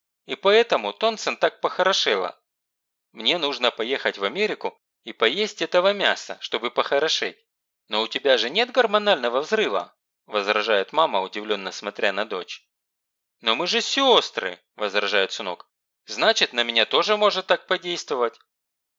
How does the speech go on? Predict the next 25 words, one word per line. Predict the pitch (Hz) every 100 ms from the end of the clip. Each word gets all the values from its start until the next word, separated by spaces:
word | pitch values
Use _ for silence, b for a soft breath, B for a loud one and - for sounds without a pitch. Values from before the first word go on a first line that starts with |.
| _ _ _ _ _
И | 113 123
наша | 151 139 123
субботняя | - 127 131 117 113 113
рубрика | 160 233 208 190 180 165 -
"Улыбнись", | 220 233 233 139 101 - - _ _ -
с | 139
улыбкой | 131 127 113 101
произносит | 107 107 107 101 104
в | 104
этот | 101 101 -
момент | 104 107 101
с | -
экрана | - 170 180 131
телевизора | - 107 160 214 185 180
симпатичная | 170 120 107 101 107 - 113 113
ведущая. | 127 117 92 - 104 - _ _ _ _ _ _ _ _
Сегодня | - 131 127 131 113 107
днём | 110 160 175 _ _ -
пассажиры | 120 - 139 226 165
приземлившегося | - 123 117 180 170 113 110 104 - 104
в | 117
Инчхоне | - 135 113 107
рейса | 117 170 -
из | 110 107
Лос-Анджелеса | 123 202 220 151 101 - -